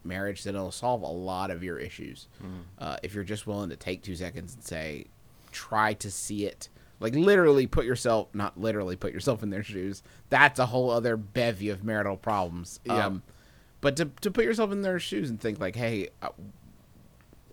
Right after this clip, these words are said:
Speaker 1: why are they thinking this way?" 'Cause I guarantee if you take those seconds and slow it down a little bit, you'll be able to figure out a lot more than you think you're capable of.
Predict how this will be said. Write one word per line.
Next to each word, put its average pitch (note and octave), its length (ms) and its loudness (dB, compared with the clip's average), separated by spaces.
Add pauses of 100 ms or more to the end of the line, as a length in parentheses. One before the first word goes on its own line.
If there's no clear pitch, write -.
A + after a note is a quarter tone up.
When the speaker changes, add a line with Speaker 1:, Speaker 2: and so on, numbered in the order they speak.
(300)
Speaker 1:
why A2 400 2
are G#2+ 160 4
they G2+ 160 -2
thinking F2 520 -6
this - 220 -10
way?" D#2+ 280 -6 (320)
'Cause A#2+ 140 -8
I B2 120 -6 (200)
guarantee D3 420 0
if A2+ 100 -4
you G#2+ 80 -10
take - 380 -4
those A#2 260 0
seconds B2 420 -4
and G2 120 -8
slow G#2 240 -4
it F#2+ 40 0
down G2+ 180 0
a A#2 40 0
little B2 160 0
bit, C3 280 -2 (340)
you'll A2+ 280 0 (200)
be A#2+ 80 2
able A2 200 4
to - 60 -10
figure F#2+ 320 -4
out F#2 200 0
a - 40 -6
lot E2+ 240 -6
more F#2 260 -6
than D#2+ 360 -8
you - 100 -10
think E2+ 160 -8
you're B1+ 80 -12
capable C#2 480 -10
of. D#2+ 140 -12